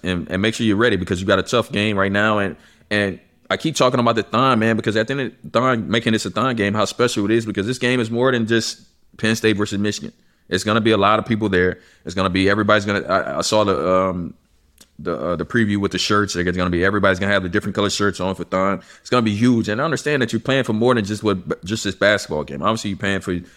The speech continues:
the Big Ten Conference and your seeding and, and for yourself, and you wanna win. But think about the bigger picture that you're playing for more than that. You're playing for everyone in Thon and what Thon means to Penn State and what Thon means to the, to the whole country. So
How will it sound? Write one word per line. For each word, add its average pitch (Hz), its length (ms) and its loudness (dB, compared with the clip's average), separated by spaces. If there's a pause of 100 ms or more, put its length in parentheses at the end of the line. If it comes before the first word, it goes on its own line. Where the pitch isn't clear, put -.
(160)
the 92 100 0
Big 95 180 0
Ten 98 160 0
Conference 98 380 -2
and 87 80 -4
your 78 100 -6
seeding 95 480 0
and, 85 160 -4
and 82 140 -6
for 90 80 -2
yourself, 95 380 0
and 87 80 -6
you 87 100 -4
wanna 92 200 -2
win. 98 320 -2 (240)
But 85 140 -6
think 117 140 0
about 107 160 0
the 95 80 -2
bigger 101 180 -2
picture 98 280 -2
that 87 120 0
you're 82 80 -4
playing 101 260 -4
for 87 120 -8
more 98 240 0
than 92 120 -2
that. 90 180 2
You're 82 80 -6
playing 101 200 -2
for - 100 -6
everyone 95 320 0
in 87 100 -6
Thon 90 280 0
and 82 80 -4
what 87 160 -6
Thon 92 280 2
means 90 260 -4
to 92 80 -12
Penn 95 180 -4
State 87 240 0
and 85 80 -4
what 85 140 -6
Thon 87 240 0
means 87 180 -6
to 85 80 -4
the, 82 160 -4 (280)
to - 80 -2
the 87 60 2
whole 98 160 2
country. - 340 -4 (760)
So 101 340 2